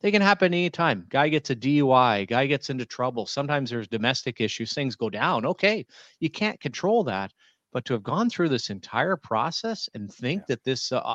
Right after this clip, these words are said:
Speaker 1: and I don't believe that this just happened in the last thirty days, but to not be privy of it before you were going through the negotiation and then buying the hockey team,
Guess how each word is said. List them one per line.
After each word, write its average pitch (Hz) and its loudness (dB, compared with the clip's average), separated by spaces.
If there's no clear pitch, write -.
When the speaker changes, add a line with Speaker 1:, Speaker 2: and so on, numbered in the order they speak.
Speaker 1:
and 139 0
I 156 6
don't 151 4
believe 117 0
that 110 -4
this 107 -4
just - -6
happened 107 2
in 101 -6
the 98 -8
last 101 -6
thirty 95 -4
days, 117 -2
but 120 -2
to - -8
not 165 2
be - 0
privy 135 -2
of 98 0
it 98 -8
before 123 -4
you 117 2
were 98 -4
going 135 2
through 139 2
the 110 0
negotiation 107 2
and 117 -2
then 110 0
buying 123 0
the 123 0
hockey 101 -4
team, 101 -6